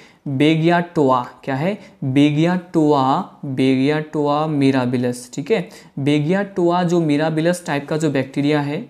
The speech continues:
क्या है? मैंने कहा आपको कि हम यहाँ पे ऐसे बैक्टीरिया की बात कर रहे हैं, मैंने कहा mirabilis, राइट। वन सेकेंड, यहाँ पे देखिए, मैं आपको बताने वाला हूँ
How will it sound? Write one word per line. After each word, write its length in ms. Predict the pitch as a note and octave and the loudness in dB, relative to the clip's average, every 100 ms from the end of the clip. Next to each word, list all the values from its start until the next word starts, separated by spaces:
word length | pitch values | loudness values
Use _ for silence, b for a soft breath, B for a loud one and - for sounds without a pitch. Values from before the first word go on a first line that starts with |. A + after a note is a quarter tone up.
| - | -10
क्या 140 | C#3 | -6
है? 160 | D3 F3 | -4 -2
मैंने 200 | D3 C3+ | -2 -2
कहा 280 | C#3 C#3+ C3+ | -4 -4 -4
आपको 380 | C3 - G#3+ B B - | -4 -2 -2 B B -10
कि 80 | D#3 | -8
हम 240 | C3+ E3+ | -2 -2
यहाँ 200 | D#3 D3+ D3+ | 0 -2 -2
पे 140 | D#3 | -4
ऐसे 340 | D3 D#3+ - G#3+ | -4 -6 0 0
बैक्टीरिया 440 | E3+ D#3+ D#3+ D#3+ | 0 -2 0 0
की 140 | D#3 D3 | -2 -2
बात 240 | C#3+ C#3 | -2 -2
कर 160 | D3 C#3+ | -4 -2
रहे 160 | C#3 | -2
हैं, 300 | C#3+ F#3+ A#3+ B B - | -2 -2 -4 B B -10
मैंने 120 | C#3+ | -8
कहा 140 | C#3 D3+ | -4 -2
mirabilis, 1400 | C#3 C3+ C#3 D3 D#3+ D#3+ C#3+ C#3+ C#3 C3 B2 A#2+ - E3+ | 2 4 4 2 0 0 0 -2 0 0 0 -4 -10 -4
राइट। 260 | E3 E3 - _ _ - | -4 -4 -14 _ _ -16
वन 380 | C3+ C#3 C#3 C3+ | -8 -4 -2 -2
सेकेंड, 540 | C3+ - D3 D#3 F3 | -4 -12 -8 -6 -6
यहाँ 220 | C3+ C#3+ | -6 -6
पे 120 | C#3 C#3+ | -6 -4
देखिए, 380 | C#3+ C#3+ A3+ A3+ B - | -4 -2 -4 -6 B -8
मैं 140 | D3 E3+ | -2 0
आपको 280 | E3 E3 D#3+ | -2 0 0
बताने 280 | D3 D3 | 2 2
वाला 200 | D#3 D3+ | 2 2
हूँ 240 | D3+ G3 | 2 2